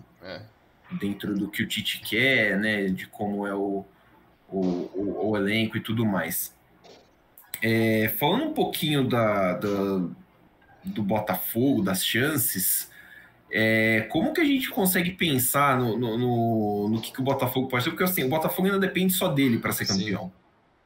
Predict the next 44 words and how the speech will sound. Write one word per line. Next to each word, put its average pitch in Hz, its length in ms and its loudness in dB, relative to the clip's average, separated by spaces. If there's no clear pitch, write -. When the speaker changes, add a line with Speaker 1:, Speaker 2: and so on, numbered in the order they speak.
Speaker 2:
né? 98 160 -2
O 95 40 0
único 123 280 0
time 135 220 2
que 131 100 -2
depende 127 320 0
só 131 140 0
dele 113 240 2
pra 120 120 -2
ser 123 140 -2
campeão. 120 500 -2
É, 110 680 2
só - 180 -2
que - 120 -2
o 349 60 2
mental, 262 640 0
como - 220 -6
que - 80 -6
será - 220 0
que - 140 -8
tá 135 180 0
a 127 80 0
cabeça 110 540 0
desses 104 280 -2
caras, 95 420 0
né? 107 240 -2
Que - 80 -2
é 139 40 4
o 127 100 2
principal 127 520 0
de 123 120 -2
tudo. 107 320 -2
Chega 131 280 0
agora 131 260 2
o - 20 -2
Thiago 123 320 2
Nunes, 143 400 2
né? 139 120 -2
Foi 120 180 -4
anunciado 113 460 0
hoje 104 400 -2
Speaker 1:
Sim. 101 320 -8
Speaker 2:
oficialmente. 120 840 -2
Ele, 214 360 -2